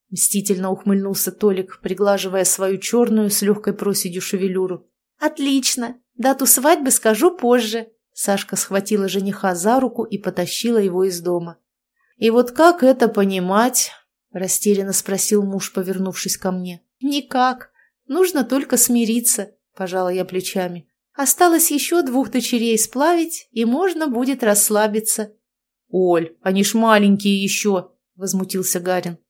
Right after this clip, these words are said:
«Вырастут», отмахнулась я. «Вон, оглянуться не успели. Машка уже замуж собралась, беременная». Муж поднял меня со стула,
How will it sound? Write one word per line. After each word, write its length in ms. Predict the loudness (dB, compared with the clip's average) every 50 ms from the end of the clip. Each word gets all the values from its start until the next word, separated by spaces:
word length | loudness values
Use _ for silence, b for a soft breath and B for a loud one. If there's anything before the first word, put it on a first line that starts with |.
| _ -4
«Вырастут», 800 | 0 4 4 6 6 6 6 4 4 2 0 -2 -4 -8 -8 -16 _ _ _
отмахнулась 720 | -14 -10 -6 -4 -4 -4 -4 -4 -4 -4 -4 -4 -4 -6
я. 240 | -6 -8 -10 -10 -14 _ _ _ _ _ _ _
«Вон, 380 | -8 -4 0 0 0 0 -2 -4 _
оглянуться 640 | -4 -2 0 0 0 0 0 0 0 0 0 0 0
не 140 | 0 0 0
успели. 580 | 0 -2 -2 -2 -2 -2 -2 -2 -2 -6 -10 _ _ _ _ _ _
Машка 380 | -2 0 0 0 0 -2 -2 -2
уже 200 | -2 0 0 0
замуж 380 | 2 4 4 4 4 2 0
собралась, 680 | -2 -2 -2 0 0 0 0 0 0 -2 -4 -6 -8 -8 _ _ _ _
беременная». 960 | -6 -2 0 0 0 0 0 0 0 -2 -2 -4 -6 -8 -10 -12 -12 -16 -18 _ _ _ _ _ _ _ _ _ _ _ _ -4
Муж 360 | -2 0 0 0 -2 -4 -2
поднял 400 | -2 -2 0 0 0 2 2 2
меня 240 | 0 -2 -2 -2 -2
со 160 | -2 -2 -2
стула, 560 | -2 -4 -4 -2 -2 -2 -2 -2 -4 -6 b